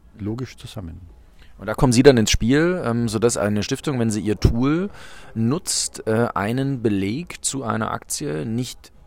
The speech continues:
Speaker 2: drei-, viermal anfassen muss, sondern dass sie ihn am Ende des Tages gar nicht anfasst oder nur einmal? Oder wie muss ich mir das vorstellen?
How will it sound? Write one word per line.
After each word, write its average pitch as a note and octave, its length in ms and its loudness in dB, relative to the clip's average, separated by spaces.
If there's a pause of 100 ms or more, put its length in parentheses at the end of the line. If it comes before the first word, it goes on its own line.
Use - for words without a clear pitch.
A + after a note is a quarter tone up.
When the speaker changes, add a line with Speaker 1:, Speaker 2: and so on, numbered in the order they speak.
(180)
Speaker 2:
drei-, G2+ 300 0
viermal C3+ 480 -2
anfassen C3 480 -4
muss, B2+ 200 -4
sondern A2 220 -2
dass A2+ 120 0
sie A#2 120 -2
ihn A2 60 -2
am A2 100 0
Ende A2 160 -4
des A2 140 -4
Tages G2 260 -2
gar F2+ 200 4
nicht E3+ 140 -6
anfasst F#3+ 400 -2
oder A2 120 0
nur G#2+ 240 0
einmal? D#3 500 -4
Oder D3 100 -2
wie C#3+ 80 -2
muss D3 140 0
ich C3 140 -4
mir B2+ 80 -2
das - 80 -4
vorstellen? F2+ 400 -6